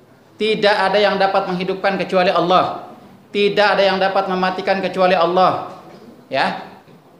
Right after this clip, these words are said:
Tidak ada yang dapat memberi petunjuk kecuali Allah. Ini namanya rububiyah.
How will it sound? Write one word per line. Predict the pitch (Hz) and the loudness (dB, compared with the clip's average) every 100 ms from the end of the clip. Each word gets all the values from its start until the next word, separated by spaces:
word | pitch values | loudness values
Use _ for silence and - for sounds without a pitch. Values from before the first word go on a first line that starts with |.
| _ | _
Tidak | 190 202 196 | -4 0 2
ada | 208 190 190 202 214 214 214 | 2 2 2 2 4 2 0
yang | 165 190 196 | 0 0 2
dapat | 190 196 | 2 0
memberi | - 185 190 | 0 0 0
petunjuk | 185 190 190 202 208 - - 160 | 0 -2 0 0 -2 -8 -14 -8
kecuali | 151 180 175 | -2 0 0
Allah. | 170 160 | 0 -2
Ini | 165 170 | -2 -6
namanya | 160 156 | -6 -6
rububiyah. | 139 120 123 107 | -8 -8 -8 -8